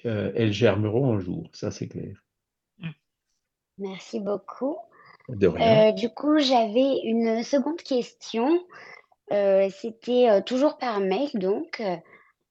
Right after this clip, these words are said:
Speaker 3: Euh, la personne demande : « Pourquoi peut-on rêver de, de manière lucide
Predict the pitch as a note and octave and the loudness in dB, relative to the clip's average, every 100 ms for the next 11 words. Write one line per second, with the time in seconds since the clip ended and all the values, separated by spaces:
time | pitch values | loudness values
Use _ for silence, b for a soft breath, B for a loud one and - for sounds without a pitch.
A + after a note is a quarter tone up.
0 | - G#3 G3+ G3 G3 G3 C4 - D4 D#4 | -2 4 8 8 6 4 0 0 4 6
1 | B3+ B3+ A#3+ B3+ D#4 D4 G#3 - C4+ - | 6 6 4 2 2 2 0 -2 -8 2
2 | F4 E4+ D4+ C#4+ - C#4 C#4 G4+ F#3 G#3+ | 4 4 2 -2 -6 -4 -2 -2 -2 2
3 | A#3 G3+ F#3+ F#3 F3+ F3 - - _ _ | 2 2 2 2 2 2 -2 -12 _ _
4 | - G3+ G#3 G#3 A#3 A#3+ A3 A3+ A#3 - | -6 0 4 6 4 2 0 -6 -8 -6
5 | C4+ G#3+ | -2 2